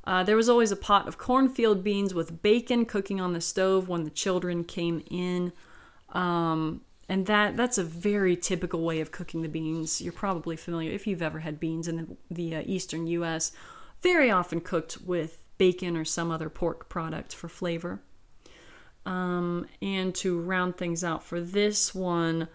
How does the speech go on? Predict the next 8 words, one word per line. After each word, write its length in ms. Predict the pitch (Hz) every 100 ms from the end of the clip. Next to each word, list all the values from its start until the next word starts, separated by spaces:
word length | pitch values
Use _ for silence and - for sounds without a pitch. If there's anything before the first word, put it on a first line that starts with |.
| - - - - -
um, 440 | 185 175 170 165
this 220 | 165 180 -
entry 540 | 185 185 - 175 165 156
to 200 | - -
the 560 | 185 202 196 190 185
Encyclopedia 600 | 190 240 240 214 208 180
of 80 | 170
Appalachia. 800 | - 165 160 151 139 - -